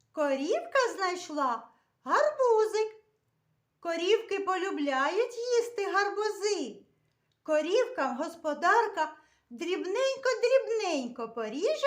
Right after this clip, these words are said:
гарбуз, щоб легше було ковтати.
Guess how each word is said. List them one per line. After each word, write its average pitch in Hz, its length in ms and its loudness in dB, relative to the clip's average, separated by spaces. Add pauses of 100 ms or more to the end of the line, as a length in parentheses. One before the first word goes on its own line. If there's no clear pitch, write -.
(140)
гарбуз, 370 640 -2 (320)
щоб 403 300 -6
легше 392 540 0
було 359 400 0
ковтати. 349 880 -2